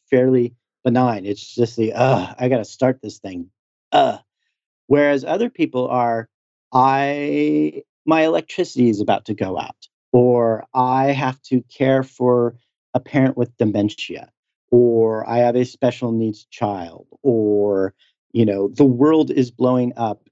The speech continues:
and I'm, you know, gay or lesbian and trans, and I thought I was safe and I'm no longer feel safe." Um, there are so many ways the world can intrude. There are so many ways for humans,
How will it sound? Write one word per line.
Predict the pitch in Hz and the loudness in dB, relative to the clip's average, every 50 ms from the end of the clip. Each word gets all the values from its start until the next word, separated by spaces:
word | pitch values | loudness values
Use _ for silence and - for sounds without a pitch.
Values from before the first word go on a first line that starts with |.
| _ - | _ -8
and | 117 113 107 107 104 101 104 101 - - | -6 -6 -4 -4 -4 -4 -4 -6 -6 -4
I'm, | - 113 117 120 120 120 120 104 - - _ _ | -2 0 2 4 4 2 0 -2 -6 -12 _ _
you | 135 131 | 2 2
know, | 120 113 110 110 120 - 131 - - | 2 2 -2 -4 -6 -8 -10 -4 0
gay | - 135 127 120 113 104 | 2 2 4 4 2 0
or | 107 | 0
lesbian | 113 123 127 120 113 120 110 107 | 0 0 0 -2 -2 -4 -4 -2
and | 107 107 107 | -4 -4 -6
trans, | - - 127 123 120 113 107 - 110 110 | -2 -2 0 0 0 -2 -4 -8 -10 -6
and | 104 101 104 104 - - | -6 -6 -6 -6 -8 -4
I | 110 113 113 | -2 -2 -2
thought | - - 117 117 117 | 0 2 2 2 2
I | 117 113 | 2 0
was | 107 110 110 - | 0 -2 -4 -4
safe | - - 120 113 107 - | -4 -2 0 0 0 -2
and | 98 95 | -4 -4
I'm | 98 101 98 | -2 0 0
no | 104 107 104 | 2 2 2
longer | 104 104 101 98 98 104 104 101 - _ _ - | 2 2 0 0 0 0 0 0 -2 _ _ 0
feel | 113 110 107 101 | 2 2 2 0
safe." | - - - 110 92 71 - _ _ _ _ _ _ _ _ _ _ _ _ _ _ | -4 -4 -2 -2 -2 -4 -8 _ _ _ _ _ _ _ _ _ _ _ _ _ _
Um, | 117 110 101 101 95 92 101 - _ | -2 -2 -2 -2 -4 -10 -14 -8 _
there | 143 143 143 143 | 0 2 2 2
are | 139 | 0
so | 139 - - - 147 156 | -4 -8 -4 -2 0 0
many | 165 170 165 170 160 | 0 2 2 2 2
ways | 151 131 120 127 131 131 135 131 131 127 127 - _ _ _ _ _ _ _ _ - | 0 0 -2 -2 0 0 2 0 0 -2 -4 -12 _ _ _ _ _ _ _ _ -2
the | 123 | -2
world | 117 113 110 113 - 135 135 139 139 135 - | -2 -2 -4 0 2 4 4 4 2 0 -2
can | _ - 135 | _ -6 -4
intrude. | 131 127 120 - - 123 110 110 107 | -4 -4 -6 -4 -4 -4 -4 -2 0
There | 113 110 | 0 -2
are | 110 | -2
so | - - - 139 139 | -4 -4 -2 2 2
many | 143 151 151 147 139 | 2 4 2 0 -2
ways | 120 113 117 113 117 117 117 113 110 - _ _ _ - | 0 -2 -2 0 0 0 0 -2 -6 -12 _ _ _ 0
for | 117 117 117 113 113 110 110 110 - _ _ _ _ _ _ _ _ _ | 0 2 4 4 2 2 0 -2 -8 _ _ _ _ _ _ _ _ _
humans, | _ - - 220 277 262 156 - - _ _ - - - _ | _ 0 4 4 6 6 4 0 -6 _ _ -20 -20 -20 _